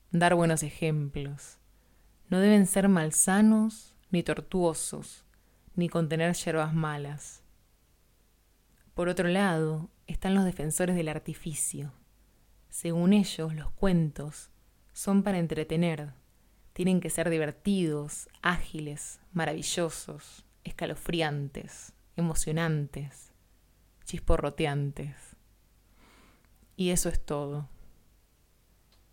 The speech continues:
En el primer caso, es casi inevitable caer en los cuentos didácticos,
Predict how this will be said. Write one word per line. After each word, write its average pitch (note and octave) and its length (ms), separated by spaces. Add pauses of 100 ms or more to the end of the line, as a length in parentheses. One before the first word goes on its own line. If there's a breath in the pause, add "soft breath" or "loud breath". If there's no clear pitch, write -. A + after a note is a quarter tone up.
(200)
En F3 120
el E3 80
primer F#3+ 320
caso, D#3+ 560 (420)
es - 100
casi G3+ 280
inevitable F#3 640
caer E3 240
en E3 100
los D#3+ 120
cuentos E3 420
didácticos, D#3 920